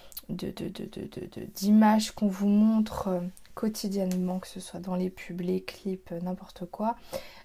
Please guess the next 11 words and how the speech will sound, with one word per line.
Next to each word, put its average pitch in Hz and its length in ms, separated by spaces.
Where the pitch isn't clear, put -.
les 185 100
films, 220 560
euh, 175 420
qui - 160
nous, 208 220
ils 196 120
nous 196 100
mettent 254 280
en 202 80
fait 226 320
des, 180 380